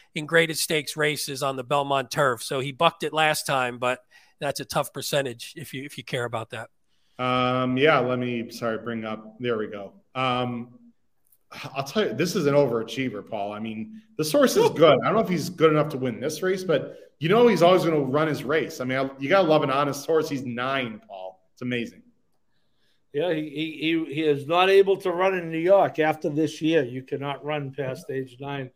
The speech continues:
Speaker 3: Yeah, this is, you know, a homebred, uh, a homebred New York bred who's earned one point seven million dollars. We've talked about it before. Uh, you know, when he went on the shelf, uh,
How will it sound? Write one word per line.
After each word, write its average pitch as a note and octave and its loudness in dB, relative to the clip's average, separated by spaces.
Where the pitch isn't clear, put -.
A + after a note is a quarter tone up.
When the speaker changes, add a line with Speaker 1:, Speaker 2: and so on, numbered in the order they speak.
Speaker 3:
Yeah, G3 8
this G3+ 8
is, D#3 0
you F3+ 4
know, C#3+ 6
a - 4
homebred, F3 4
uh, C#3+ -4
a D3 -4
homebred E3 -2
New D3+ -6
York D3+ 0
bred D3 0
who's C3+ -4
earned C#3+ 0
one C#3+ -6
point C#3 -6
seven C#3+ -4
million C#3 -4
dollars. C3+ -4
We've F3+ 4
talked E3 2
about D3+ 4
it C#3+ 0
before. C#3+ 2
Uh, C3 -2
you D3+ 0
know, C#3+ 2
when D3+ -2
he D3+ -2
went C#3+ -2
on D#3 -2
the D3 2
shelf, C#3+ 0
uh, C3+ -2